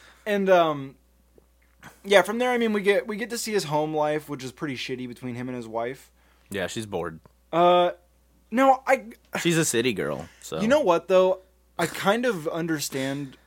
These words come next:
Speaker 1: to a full degree where both of them are at.
Speaker 2: Yeah.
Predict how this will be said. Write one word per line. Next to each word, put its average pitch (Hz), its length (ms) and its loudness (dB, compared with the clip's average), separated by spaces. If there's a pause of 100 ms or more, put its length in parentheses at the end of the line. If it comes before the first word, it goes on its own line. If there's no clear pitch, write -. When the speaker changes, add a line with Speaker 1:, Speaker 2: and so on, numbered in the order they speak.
(380)
Speaker 1:
to 160 120 -2
a 131 60 -2
full 143 240 -6
degree 135 340 -6
where 123 180 -2
both 120 340 -6
of 110 160 -14
them 110 200 -10
are 107 140 -14
at. - 400 -20 (200)
Speaker 2:
Yeah. 98 280 -2